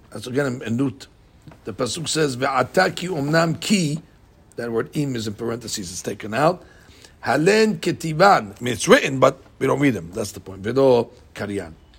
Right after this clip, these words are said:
Amar Rabaha bar Ada, b'ma'araba in Eretz Yisrael, paskin lehaden pesuka, letlata pesukin. The following pasuk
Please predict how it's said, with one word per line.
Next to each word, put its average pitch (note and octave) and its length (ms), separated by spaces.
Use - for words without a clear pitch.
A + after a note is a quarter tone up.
Amar A3 500
Rabaha F3 640
bar D3 220
Ada, B2 640
b'ma'araba C#3+ 880
in F3 80
Eretz G3 360
Yisrael, C#3+ 840
paskin A#3 800
lehaden D#3+ 680
pesuka, E3+ 880
letlata F3+ 920
pesukin. C#3 680
The - 80
following A3 500
pasuk F3 720